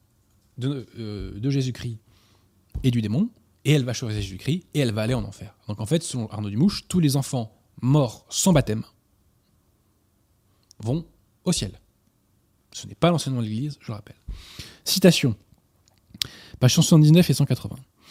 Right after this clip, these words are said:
Lorsqu'un enfant meurt et est abandonné par ses parents ou par l'Église de la terre, il est aussitôt adopté par les volontaires de l'Église du ciel.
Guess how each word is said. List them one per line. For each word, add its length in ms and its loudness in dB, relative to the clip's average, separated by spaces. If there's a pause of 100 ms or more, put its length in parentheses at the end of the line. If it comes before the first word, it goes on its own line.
(580)
Lorsqu'un 280 6
enfant 280 8
meurt 500 10 (160)
et 140 6
est 100 4
abandonné 400 6
par 160 0
ses 120 -2
parents 460 6 (720)
ou 140 12
par 180 10
l'Église 300 10
de 80 6
la 120 2
terre, 420 -4 (1400)
il 100 4
est 160 2
aussitôt 440 8
adopté 360 10
par 160 -2
les 120 6
volontaires 400 6
de 80 4
l'Église 260 4
du 80 0
ciel. 280 -8